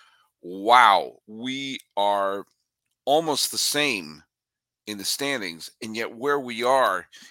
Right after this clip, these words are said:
in the playoff picture is so wildly different that it's,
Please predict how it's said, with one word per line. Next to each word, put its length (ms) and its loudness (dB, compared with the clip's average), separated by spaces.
in 100 -12
the 100 -6
playoff 400 2
picture 300 -10
is 140 -10
so 180 -4
wildly 720 -2
different 580 -8
that 140 -10
it's, 180 -12